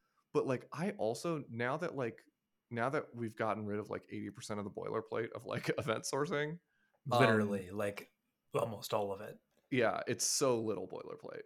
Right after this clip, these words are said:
Speaker 1: It rules. Um, <laughs> now that we've gotten the boilerplate down so far, it's, like, so fun to just write. Like, I feel,
Speaker 2: Yeah.
Speaker 1: like, fast and free and quick, and, like, I can, like, be creative and just crank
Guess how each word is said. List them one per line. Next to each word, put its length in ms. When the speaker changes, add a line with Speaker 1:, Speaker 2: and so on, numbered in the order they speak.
Speaker 1:
It 120
rules. 500
Um, 420
<laughs> 1160
now 200
that 100
we've 140
gotten 280
the 160
boilerplate 520
down 220
so 140
far, 380
it's, 180
like, 280
so 680
fun 520
to 120
just 220
write. 520
Like, 260
I 120
feel, 280
Speaker 2:
Yeah. 40
Speaker 1:
like, 220
fast 720
and 240
free 600
and 240
quick, 400
and, 140
like, 140
I 100
can, 180
like, 240
be 140
creative 640
and 120
just 200
crank 460